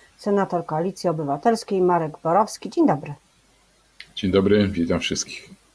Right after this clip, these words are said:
Speaker 1: Czy, y, próbował pan już rozmawiać, y, z senatorem Libickim, e, kolegą współtworzącym większość senacką, o tym,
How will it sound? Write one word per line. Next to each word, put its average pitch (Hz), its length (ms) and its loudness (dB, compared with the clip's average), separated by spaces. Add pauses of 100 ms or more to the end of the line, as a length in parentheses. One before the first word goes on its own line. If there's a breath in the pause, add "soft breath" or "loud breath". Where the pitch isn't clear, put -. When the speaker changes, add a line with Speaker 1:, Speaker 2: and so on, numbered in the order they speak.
(1500 soft breath)
Speaker 1:
Czy, 254 120 6 (600)
y, 214 40 -2
próbował 277 440 2
pan 233 200 0
już 220 160 -8
rozmawiać, 202 680 -2 (220)
y, 180 40 -4
z - 120 -10
senatorem 196 640 0
Libickim, 180 640 -4 (640 soft breath)
e, 170 360 0 (340)
kolegą 214 500 4
współtworzącym 208 1040 0
większość 196 500 0
senacką, 190 760 2
o 180 120 4
tym, 190 360 0